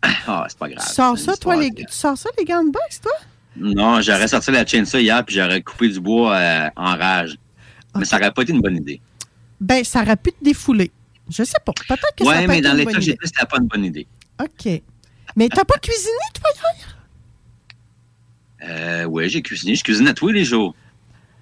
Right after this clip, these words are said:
Speaker 2: Ouais, mais ok, j'avais l'impression hier que t'avais fait comme moi, que t'avais fait un, j'allais dire, une orgie de cuisine. <laughs>
Speaker 1: On a mangé du, trois sortes de, quatre sortes de tartare vendredi soir.
Speaker 2: Ah, c'est
Speaker 1: Hier, on a
Speaker 2: vendredi.
Speaker 1: mangé un poulet portugais hier soir.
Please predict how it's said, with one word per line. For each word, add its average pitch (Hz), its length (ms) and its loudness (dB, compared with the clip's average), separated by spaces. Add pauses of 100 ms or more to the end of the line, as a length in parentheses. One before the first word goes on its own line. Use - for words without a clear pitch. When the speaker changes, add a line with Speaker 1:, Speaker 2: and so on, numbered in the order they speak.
(240)
Speaker 2:
Ouais, 226 140 2 (100)
mais 220 140 4
ok, 254 200 0 (140)
j'avais 247 200 2
l'impression 311 460 2 (120)
hier 277 140 4 (140)
que - 80 -4
t'avais 202 280 -2
fait - 240 -4
comme 196 160 2
moi, 190 200 2
que - 60 -20
t'avais 190 260 0
fait - 280 -2
un, 160 440 4 (800)
j'allais 180 240 2
dire, 208 180 2
une 180 180 4
orgie 202 260 2
de - 60 -20
cuisine. 208 440 0
<laughs> 311 80 4 (680)
Speaker 1:
On 107 100 2
a 107 80 4
mangé 113 320 4
du, 120 280 0
trois 147 260 2
sortes 156 160 2
de, 113 60 -6 (120)
quatre 175 180 0
sortes 160 140 -4
de 135 60 4
tartare 117 420 2
vendredi 90 340 -4
soir. 87 320 -4 (220)
Speaker 2:
Ah, 285 100 2
c'est 311 140 0
Speaker 1:
Hier, 220 60 0
on 240 100 2
a 233 60 4
Speaker 2:
vendredi. 226 220 4
Speaker 1:
mangé 101 180 -2
un 127 80 2
poulet 131 220 0
portugais 110 440 -2
hier 87 180 -2
soir. 76 280 -10